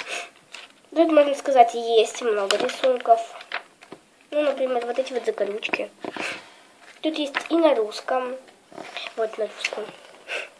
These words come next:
Если вы видите, вот. Ну, ещё что вон. И вот.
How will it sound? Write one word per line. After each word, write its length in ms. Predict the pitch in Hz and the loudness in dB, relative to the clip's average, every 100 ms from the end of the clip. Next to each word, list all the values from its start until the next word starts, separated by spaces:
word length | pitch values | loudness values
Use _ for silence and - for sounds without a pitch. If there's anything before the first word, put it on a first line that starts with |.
| _ _ - | _ _ -8
Если 260 | 349 277 - | -6 -6 -4
вы 140 | 294 | -6
видите, 360 | 285 339 285 - | -4 -6 -6 -8
вот. 260 | 233 - - - _ - - - - - - - - - | -8 -8 -10 -18 _ -12 -10 -12 -14 -14 -14 -16 -16 -8
Ну, 280 | 247 247 | -2 0
ещё 240 | 233 - 285 | 0 -2 -10
что 220 | - - | -10 -12
вон. 200 | 254 240 226 - - - - - | -8 -6 -6 -8 -12 -10 -10 -6
И 120 | 269 | 0
вот. 240 | 247 202 | 8 8